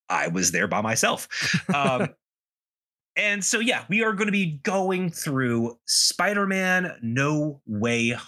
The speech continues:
Speaker 1: Home, the newest chapter in the Spider-Man saga.
Speaker 2: The,
Speaker 1: And
Speaker 2: the biggest movie of the last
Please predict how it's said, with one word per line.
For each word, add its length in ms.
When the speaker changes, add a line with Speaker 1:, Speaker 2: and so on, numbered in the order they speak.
Speaker 1:
Home, 400
the 140
newest 880
chapter 800
in 460
the 140
Spider-Man 960
saga. 720
Speaker 2:
The, 120
Speaker 1:
And 420
Speaker 2:
the 160
biggest 520
movie 420
of 140
the 100
last 640